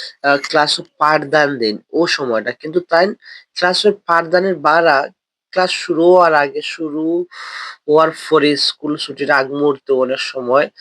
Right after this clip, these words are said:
তাদের লগে, আহ, স্পোর্টস গেম লইয়া ডিসকাস হয়,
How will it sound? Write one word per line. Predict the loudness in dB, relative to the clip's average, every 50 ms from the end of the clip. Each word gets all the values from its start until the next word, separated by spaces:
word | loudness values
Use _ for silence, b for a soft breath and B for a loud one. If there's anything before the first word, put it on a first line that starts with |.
| B B B B B _ -4
তাদের | -2 0 2 2 4
লগে, | 4 4 4 4 2 0 -2 -2 -4 _ B B B B B B
আহ, | -2 0 2 2 2 0 -2 -6 -12 -14 -14 -14 -12 -8 -6
স্পোর্টস | -6 -6 -6 -4 _ 4 4 4 4 2 -4 -6 -8 _ _ -10 -4
গেম | 0 0 2 2 0 0
লইয়া | 2 2 2 4 4 4 4 2 0 -2 _ _ _ _ _ _ _ -10
ডিসকাস | -10 -6 -4 -4 -4 -2 -2 -2 0 0 0 0 0 0
হয়, | 2 2 0